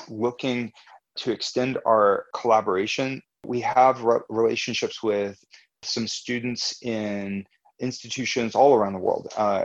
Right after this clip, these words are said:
and we have what's called the Hanson Fellows Program, where,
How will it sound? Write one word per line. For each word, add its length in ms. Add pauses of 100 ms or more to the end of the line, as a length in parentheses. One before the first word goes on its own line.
and 180
we 260
have 560 (100)
what's 240
called 200
the 60
Hanson 720 (160)
Fellows 640 (220)
Program, 360 (340)
where, 580